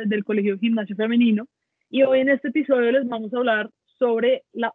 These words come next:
O D S número ocho, que se llama Crecimiento Económico y Trabajo Decente. <clears throat> Eh, y pues también lo vamos a enfocar un poco más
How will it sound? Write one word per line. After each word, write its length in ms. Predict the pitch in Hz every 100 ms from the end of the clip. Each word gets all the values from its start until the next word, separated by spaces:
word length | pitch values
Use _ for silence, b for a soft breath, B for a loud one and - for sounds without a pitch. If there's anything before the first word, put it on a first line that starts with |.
| -
O 160 | 233
D 240 | 233 233 233
S 280 | - 226 285 _ _
número 380 | 214 208 202 - -
ocho, 380 | 233 - 208 -
que 120 | 220
se 100 | 208
llama 380 | 202 202 196 214 _ _ _ _
Crecimiento 480 | - 254 254 233 208
Económico 480 | 240 226 208 220 -
y 100 | 277
Trabajo 400 | - 262 233 214
Decente. 540 | 226 220 208 190 262 - _ -
<clears throat> 500 | 294 285 285 202 180 _ _ _ _ _ _ _ -
Eh, 300 | 220 208 202
y 60 |
pues 180 | 208 214
también 220 | 220 208
lo 80 | 202
vamos 180 | 208 214
a 60 | 226
enfocar 320 | 233 226 202
un 80 | 185
poco 240 | 220 220
más 200 | 220 208